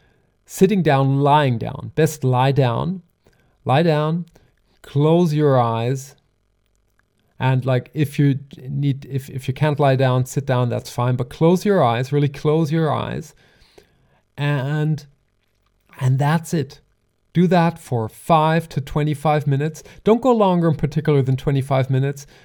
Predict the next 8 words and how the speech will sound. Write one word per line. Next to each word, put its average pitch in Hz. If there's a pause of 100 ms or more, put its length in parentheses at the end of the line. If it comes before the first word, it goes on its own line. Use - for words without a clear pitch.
because 135
after 143
that, 143
if 143
you 139
fall 143
asleep, 160 (500)
which 139